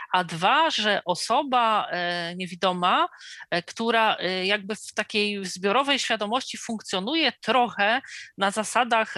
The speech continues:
e, takiego czyjegoś podopiecznego z konieczności, nagle tutaj staje się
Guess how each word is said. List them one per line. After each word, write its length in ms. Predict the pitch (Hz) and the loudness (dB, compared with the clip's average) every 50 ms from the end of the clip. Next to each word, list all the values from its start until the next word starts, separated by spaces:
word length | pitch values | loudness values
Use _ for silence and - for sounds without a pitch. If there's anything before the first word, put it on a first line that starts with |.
| - | -8
e, 540 | - 175 180 180 190 190 180 180 180 180 180 | -4 -2 0 0 0 0 0 0 -2 -2 -4
takiego 360 | - 180 - - 208 180 202 190 | -6 -8 -6 -4 -4 -2 -2 -4
czyjegoś 440 | - - 202 233 262 233 247 - | -2 0 0 0 2 0 -2 -4
podopiecznego 920 | - - 226 - 196 202 - 220 202 - - 220 185 170 151 - 180 233 269 | -4 -8 -8 -8 -8 -6 -6 -6 -6 -2 0 0 0 0 0 0 -2 -2 -2
z 80 | - | -4
konieczności, 800 | - - 214 202 190 190 - - 180 165 - - - - 277 330 - - - - - - - - | -6 -8 -6 -6 -6 -8 -8 -8 -8 -8 -8 -8 -4 -4 -4 -4 -4 -8 -12 -14 -14 -16 -6 0
nagle 360 | 175 208 269 - 330 330 302 | 2 2 2 2 2 0 0
tutaj 340 | - 277 277 - 302 285 262 | 0 -4 -2 0 0 0 0
staje 440 | - - - 233 247 262 269 277 269 | 0 0 0 0 0 0 0 -2 -4
się 420 | - - - 269 262 262 262 269 | -4 -4 -2 0 0 0 0 -2